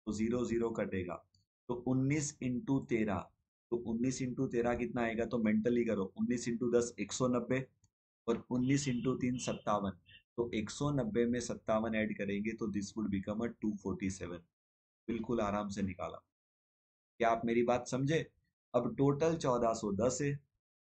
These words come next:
उसमें से टू फ़ोर्टी सेवन यहाँ चला गया, तो बाकी कितने बचेंगे? तो ज़ीरो में से सात जाएगा, माइनस तीन,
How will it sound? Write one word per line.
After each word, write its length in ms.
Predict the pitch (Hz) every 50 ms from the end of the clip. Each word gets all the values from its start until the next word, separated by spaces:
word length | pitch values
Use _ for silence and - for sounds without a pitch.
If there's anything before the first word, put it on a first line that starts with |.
| _ -
उसमें 300 | 127 123 - 131 131 131
से 200 | 127 127 - 135
टू 320 | 123 120 - 131 127 131 123 -
फ़ोर्टी 280 | 131 120 110 131 123
सेवन 320 | - - 113 110 107 107 104
यहाँ 320 | 98 98 95 98 120 127
चला 280 | 123 - 131 131 131 131
गया, 280 | 127 127 123 123 120 _ _ -
तो 60 | 113
बाकी 400 | 107 101 104 110 110 - 131 113
कितने 300 | 120 120 - - 127 120
बचेंगे? 420 | 120 117 113 117 117 117 117 120
तो 140 | 117 123 117
ज़ीरो 320 | 117 107 107 107 120 120
में 100 | 117 117
से 180 | 110 - 123 117
सात 280 | - 110 110 107 107 101
जाएगा, 300 | 113 113 113 110 117 117
माइनस 420 | 113 104 101 104 107 110 117 117
तीन, 240 | - - 117 120